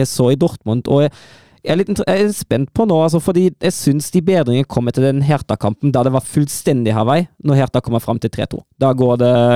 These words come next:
går det i begge retninger, og jeg synes etter den kampen har det sett litt bedre ut med tanke på det defensive, og jeg er litt spent på om det blir en trend,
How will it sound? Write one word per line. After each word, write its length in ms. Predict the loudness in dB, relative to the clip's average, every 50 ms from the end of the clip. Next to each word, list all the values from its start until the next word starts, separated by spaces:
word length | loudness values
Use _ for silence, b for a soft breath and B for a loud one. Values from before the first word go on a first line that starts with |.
| 2 2
går 160 | 2 2 2
det 60 | 2
i 80 | 2 0
begge 220 | 0 -2 -2 -4
retninger, 340 | -4 -6 -8 -8 -6 -2 -2
og 80 | 0 0 0
jeg 80 | 0
synes 200 | 0 -2 -2 -2 -4
etter 140 | -4 -4 -4 -2
den 160 | -4 -4 -4
kampen 320 | -4 -6 -6 -4 -4 -4 -4
har 160 | -2 -2 -2 -2
det 80 | -4 -4
sett 320 | -4 -6 -6 _ -12 b b b b b b b b b b b
litt 180 | -4 -4 -4 -2 _
bedre 340 | 0 0 0 0 0 0 0
ut 80 | 0 0
med 80 | -2 -2
tanke 220 | -2 -2 -2 0
på 80 | 0 0
det 60 | 0 0
defensive, 400 | -2 -2 -2 -2 0 0 0 0 0
og 100 | 2 2
jeg 80 | 2
er 120 | 2 2 0
litt 100 | 0 -2 _ _ _ _ _ _ -14
spent 460 | -12 -12 -6 _ -4 -2 -2 -4 -4 -2
på 80 | -2 0
om 100 | 0 0
det 140 | -2 -2 0
blir 220 | 0 0 0 0 0
en 60 | -2
trend, 400 | -2 -2 -2 -2 -4 -6 -14 -20